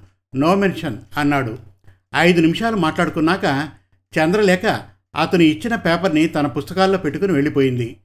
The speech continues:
ఆమె గుడి ప్రహరీ గోడ దాటి వెళ్తూ వెనక్కి తిరిగి చిన్నగా నవ్వి ముందుకు వెళ్ళిపోయింది. అది చూసి శేఖర్ మనస్సు ఇంటర్మీడియట్ పరీక్షల్లో స్టేట్ ఫస్ట్ వచ్చిన పిల్లాడిలా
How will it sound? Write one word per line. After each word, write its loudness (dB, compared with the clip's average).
ఆమె 2
గుడి 0
ప్రహరీ 2
గోడ 2
దాటి -2
వెళ్తూ -2
వెనక్కి 0
తిరిగి -2
చిన్నగా 2
నవ్వి 0
ముందుకు 0
వెళ్ళిపోయింది. 0
అది 4
చూసి -2
శేఖర్ -2
మనస్సు 0
ఇంటర్మీడియట్ 2
పరీక్షల్లో -2
స్టేట్ -2
ఫస్ట్ -4
వచ్చిన -2
పిల్లాడిలా -2